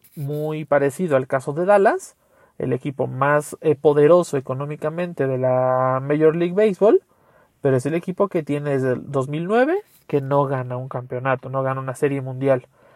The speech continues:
Entonces, un equipo de tradición, es el equipo más valioso, es el equipo tal vez más reconocido a nivel mundial, pero es un equipo que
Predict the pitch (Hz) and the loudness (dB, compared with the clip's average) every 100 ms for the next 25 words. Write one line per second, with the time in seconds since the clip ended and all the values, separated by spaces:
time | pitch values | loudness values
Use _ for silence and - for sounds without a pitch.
0 | _ _ _ 170 135 143 175 - 139 131 | _ _ _ -12 -10 -6 -6 -6 -10 -8
1 | 143 139 131 127 139 131 180 233 302 254 | -4 -2 -2 -4 -10 -6 -2 -2 -4 -10
2 | 139 143 131 123 131 131 123 151 214 233 | -10 -8 -10 -8 -6 -2 0 2 2 2
3 | 208 147 139 151 156 143 139 170 170 170 | -2 -2 -4 -4 -2 -2 -2 -6 -4 -4
4 | 143 131 131 202 202 160 135 139 156 190 | -4 -6 -8 -6 -2 -2 -2 -4 -4 -6
5 | 214 220 330 - _ _ _ _ 127 127 | 2 4 4 -2 _ _ _ _ -8 -8
6 | 151 175 185 180 196 - 185 | -10 -10 -10 -4 -4 0 0